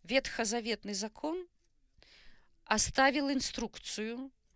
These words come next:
э, землевладельцам, чтобы они оставляли края своих полей неубранными, чтобы бедные, иноземцы, сироты, вдовы могли собрать себе что-то, чтобы поесть. Этот закон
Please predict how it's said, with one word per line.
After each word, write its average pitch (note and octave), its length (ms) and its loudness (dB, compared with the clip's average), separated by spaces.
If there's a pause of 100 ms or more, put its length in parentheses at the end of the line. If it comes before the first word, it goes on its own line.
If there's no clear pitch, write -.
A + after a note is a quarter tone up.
(420)
э, F3 180 -4
землевладельцам, A3 1040 -2
чтобы A3 260 -4
они A#3 160 -4
оставляли B3 540 -2
края A3 560 -2
своих - 480 -4
полей B3+ 260 -2
неубранными, F#3+ 800 -4
чтобы G3 320 -4
бедные, F3 680 -4 (320)
иноземцы, E3 1300 -2 (140)
сироты, F#3+ 760 0
вдовы G#3+ 460 -2 (220)
могли A#3+ 240 -2
собрать A3 380 0
себе G3+ 340 -2
что-то, - 340 -2
чтобы F3+ 320 -2
поесть. - 640 -2 (720)
Этот A3+ 480 0
закон A3 960 -2